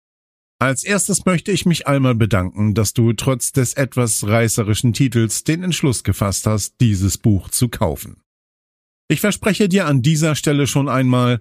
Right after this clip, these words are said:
du wirst es nicht bereuen. Ich möchte nun auch weitere Dinge ansprechen, die ich für besonders wichtig halte. Ich nutze in diesem Buch generell die Du-Form, da ich denke, dass das Thema Geld dadurch etwas weniger trocken erscheint.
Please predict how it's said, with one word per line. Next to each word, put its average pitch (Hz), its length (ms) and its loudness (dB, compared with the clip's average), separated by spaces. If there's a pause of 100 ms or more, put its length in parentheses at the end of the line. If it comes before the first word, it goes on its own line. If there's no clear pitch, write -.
(260)
du 151 140 2
wirst 113 240 0
es 95 120 0
nicht 90 300 -2
bereuen. 85 480 -4 (140)
Ich - 160 0
möchte 170 320 2
nun 170 240 2
auch 135 340 -2
weitere 139 380 0
Dinge 107 280 0
ansprechen, 107 640 -2
die 120 140 0
ich 107 80 -4
für 123 140 0
besonders 104 680 0
wichtig 98 400 -2
halte. 80 380 -4 (680)
Ich 123 140 0
nutze 196 260 2
in 185 80 2
diesem 170 220 4
Buch 170 240 0
generell 123 540 2
die 120 260 0
Du-Form, 78 680 -2 (400)
da 95 100 -2
ich 92 100 -6
denke, 113 280 2
dass 101 160 -2
das - 160 -2
Thema 98 300 0
Geld 113 420 0 (400)
dadurch 107 520 -2
etwas 107 540 -2
weniger 107 400 2
trocken 87 360 -2
erscheint. - 520 -8